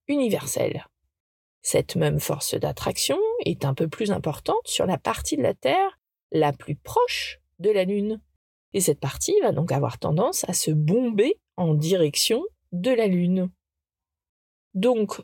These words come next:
l'endroit où l'axe atteint la Terre se bombe. Par contre, sur la partie de la Terre la plus éloignée de la Lune, c'est-à-dire de l'autre côté de la sphère,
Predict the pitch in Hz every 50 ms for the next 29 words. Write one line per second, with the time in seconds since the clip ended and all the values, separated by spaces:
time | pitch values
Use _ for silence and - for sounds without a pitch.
0 | _ - 196 214 233 226 220 226 214 220 214 214 208 208 - _ _ - 226 226
1 | 226 226 233 226 220 - - - - - - - - _ _ _ - - 170 -
2 | - - 170 160 180 - _ _ _ _ - 185 147 139 139 - - 320 403 453
3 | 453 440 440 440 427 - - _ _ _ _ - - - 349 294 277 262 269 269
4 | 269 277 _ _ _ _ _ _ _ _ _ _ _ _ _ _ _ _ _ _
5 | _ _ _ _ - - - - - - 453 523 523 403 - - - - 165 147
6 | - - - - - - - - 170 156 147 143 - - 165 160 151 147 147 147
7 | - - - 165 160 151 135 131 - 143 143 135 185 262 370 320 208 - 190 254
8 | 359 466 415 311 240 185 175 - - - - 139 131 - - - 214 160 139 143
9 | 147 139 143 143 185 226 247 262 247 226 - - - - - - 151 143 - -
10 | - - 143 143 - - - 415 427 415 427 415 381 -